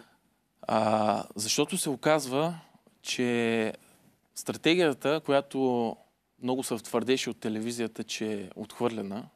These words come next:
и премахната, стратегията за детето две деветнайсет-две хиляди и тридесета, вътре имаше едни заложени текстове, които се казваше, че деца в,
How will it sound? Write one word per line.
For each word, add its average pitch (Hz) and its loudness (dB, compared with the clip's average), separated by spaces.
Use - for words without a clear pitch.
и 110 -8
премахната, 107 -2
стратегията 113 -2
за 104 -10
детето 113 -6
две 110 -2
деветнайсет-две 107 -8
хиляди 107 -2
и 101 -4
тридесета, 147 -4
вътре 139 -4
имаше 139 -6
едни 135 -2
заложени 123 -4
текстове, 127 -4
които - -4
се - -8
казваше, 185 0
че 139 -2
деца 170 2
в, 131 -4